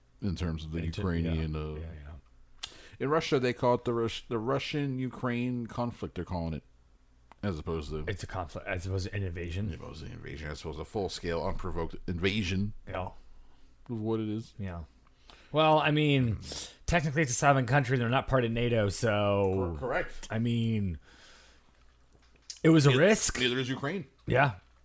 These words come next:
Speaker 1: Mm.
Speaker 2: But, you know, Poland's right there on the border. And if he tries that shit with Poland, uh,
Speaker 1: Oh.
Speaker 2: that is World War Three.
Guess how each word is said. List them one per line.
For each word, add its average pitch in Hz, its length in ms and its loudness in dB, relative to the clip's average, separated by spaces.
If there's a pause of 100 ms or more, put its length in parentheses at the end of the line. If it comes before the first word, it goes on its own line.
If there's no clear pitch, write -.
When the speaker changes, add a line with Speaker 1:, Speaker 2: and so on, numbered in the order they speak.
(100)
Speaker 1:
Mm. 151 200 -12 (600)
Speaker 2:
But, 143 180 4
you 151 80 6
know, 139 140 10
Poland's 185 380 8
right 165 120 6
there 160 100 10
on 147 60 8
the 131 60 6
border. 127 400 6 (460)
And 120 80 -2
if 120 60 0
he 135 60 2
tries 165 220 6
that 147 120 6
shit 160 140 4
with 120 140 -2
Poland, 127 480 6 (200)
uh, 113 340 4
Speaker 1:
Oh. 82 260 -2 (220)
Speaker 2:
that 147 200 10
is 127 140 8
World 127 260 8
War 107 160 4
Three. 85 360 -4